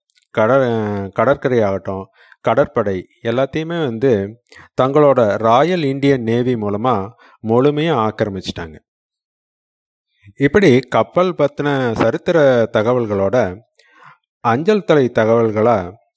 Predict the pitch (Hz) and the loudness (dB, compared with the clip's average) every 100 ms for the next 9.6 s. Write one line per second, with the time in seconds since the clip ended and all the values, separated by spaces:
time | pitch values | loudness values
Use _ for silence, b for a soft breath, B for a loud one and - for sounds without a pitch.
0 | _ 110 117 131 120 95 90 - _ - | _ -4 0 0 -2 -2 -6 -8 _ -2
1 | 127 131 104 95 92 90 90 _ b b | 0 0 -2 -4 -4 -6 -8 _ b b
2 | 110 120 139 139 113 104 - 156 151 131 | 0 2 2 0 -2 -4 -2 -4 -4 -6
3 | 123 117 117 117 113 113 110 127 120 113 | -4 -2 -2 -2 -4 -6 -2 -2 0 0
4 | 107 101 95 95 101 92 92 - B B | 0 0 -2 -4 -6 -6 -10 -12 B B
5 | B 110 110 117 113 110 107 117 135 143 | B -2 0 2 2 2 2 0 2 0
6 | 139 104 101 120 143 131 104 92 92 90 | -2 -4 0 0 2 0 -2 -4 -6 -10
7 | - b b b 110 110 107 113 131 156 | -12 b b b -2 0 2 2 2 2
8 | 139 127 113 107 101 - 110 131 156 143 | 4 4 4 2 -2 -2 2 2 0 -4
9 | 107 104 98 98 98 | -4 -4 -6 -8 -10